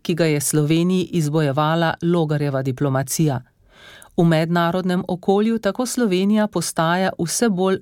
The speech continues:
marginalizirana, saj nismo več kredibilen partner. Tujci so našo trenutno vladajočo levico hitro razkrinkali in če smo še nedavno predstavljali nekakšen omembe vreden dejavnik,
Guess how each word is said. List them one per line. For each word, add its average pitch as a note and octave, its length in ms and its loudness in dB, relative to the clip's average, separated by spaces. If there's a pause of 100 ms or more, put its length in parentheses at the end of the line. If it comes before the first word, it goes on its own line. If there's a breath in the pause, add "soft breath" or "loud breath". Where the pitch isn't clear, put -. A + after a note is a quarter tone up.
(100)
marginalizirana, E3+ 1200 2 (100)
saj - 280 -2
nismo D#3+ 380 2
več G3 300 0 (100)
kredibilen D#3 680 0
partner. D3 580 -2 (640 loud breath)
Tujci A#3 340 0
so G#3+ 280 0 (120)
našo F3 400 0
trenutno F#3+ 580 2
vladajočo D#3+ 680 0
levico E3+ 420 0
hitro E3 440 -2
razkrinkali D#3+ 800 0 (440 loud breath)
in C4+ 140 2
če A#3+ 160 0
smo G3+ 220 0
še - 320 0
nedavno G3+ 640 2
predstavljali G#3 840 0
nekakšen F#3 640 0
omembe F#3 520 2
vreden F3 420 0
dejavnik, E3 580 0